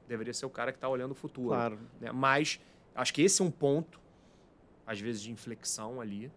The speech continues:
Speaker 1: né, que torna o trabalho mais árduo e,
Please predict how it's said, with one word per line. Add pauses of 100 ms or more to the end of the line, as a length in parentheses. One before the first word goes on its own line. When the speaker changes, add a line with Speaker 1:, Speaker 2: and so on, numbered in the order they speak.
(140)
Speaker 1:
né,
que (180)
torna
o
trabalho
mais (640)
árduo
e,